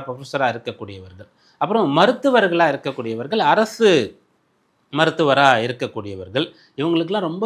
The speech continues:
விசேஷமான பலன்கள் இந்த மாதத்துல கிடைக்கும். இவங்களுடைய கோரிக்கைகள்லாம் வந்து நிறைவேற்றப்படும், இவங்களுக்கு வந்து பெனிஃபிட்டா, பெனிஃபிஷியலா இந்த மாசம் இருக்க போகிறது அப்படின்ற மாதிரி சொல்லலாம். அதனால இந்த மாதம் எல்லோருக்குமே சிறப்பா இருக்கும். மேலும் கல்வி,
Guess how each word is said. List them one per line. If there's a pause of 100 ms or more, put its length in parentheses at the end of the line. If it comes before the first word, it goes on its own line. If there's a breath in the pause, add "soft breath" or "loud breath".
விசேஷமான (260)
பலன்கள்
இந்த
மாதத்துல
கிடைக்கும்.
இவங்களுடைய
கோரிக்கைகள்லாம்
வந்து (440 soft breath)
நிறைவேற்றப்படும்,
இவங்களுக்கு
வந்து (180)
பெனிஃபிட்டா, (120)
பெனிஃபிஷியலா
இந்த
மாசம் (340 soft breath)
இருக்க
போகிறது
அப்படின்ற
மாதிரி (340)
சொல்லலாம்.
அதனால (400 soft breath)
இந்த (100)
மாதம் (200)
எல்லோருக்குமே (300)
சிறப்பா
இருக்கும். (420 soft breath)
மேலும் (220)
கல்வி,